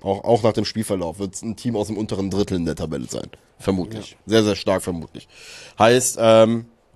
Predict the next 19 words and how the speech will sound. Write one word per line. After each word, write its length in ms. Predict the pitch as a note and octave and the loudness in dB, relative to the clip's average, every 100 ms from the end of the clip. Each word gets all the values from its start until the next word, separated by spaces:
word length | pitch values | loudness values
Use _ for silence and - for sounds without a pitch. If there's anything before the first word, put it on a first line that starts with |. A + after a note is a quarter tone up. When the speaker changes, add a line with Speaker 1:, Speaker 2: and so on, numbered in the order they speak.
| _ _ _ _ | _ _ _ _
Speaker 1:
im 120 | A2 A2 | -6 0
ersten 300 | B2 - C#3 | 0 0 -6
Spiel 400 | - B2+ C3+ B2+ | -4 0 2 2
haben 160 | B2+ | 4
wir 320 | B2 A#2+ G2+ | 4 4 2
tendenziell 600 | G#2+ B2+ C3+ A#2+ B2 B2 | -2 0 0 0 0 0
gegen 320 | A2+ A#2 A2+ A2+ | 0 -2 0 0
einen, 200 | A2 A2 | 0 -2
äh, 540 | F#2 G#2+ G#2 G2+ E2 | -2 0 0 -2 -6
gegen 160 | G2+ A2 | -6 -6
einen 80 | G#2 | -4
potenziellen 500 | C3 A#2+ A2 A2 A2 | -4 -4 -2 -2 0
Aufsteiger 440 | B2+ - A#2+ A#2+ | -2 0 0 2
gespielt, 320 | A#2+ - A#2 | 0 -4 -4
im 120 | A2 | -4
zweiten 340 | G2+ A2+ A2+ A2+ | -2 0 0 0
dann 260 | G#2+ G#2+ | -4 -4
gegen 220 | G2+ G#2 | -4 -2
eine 100 | A2 | -2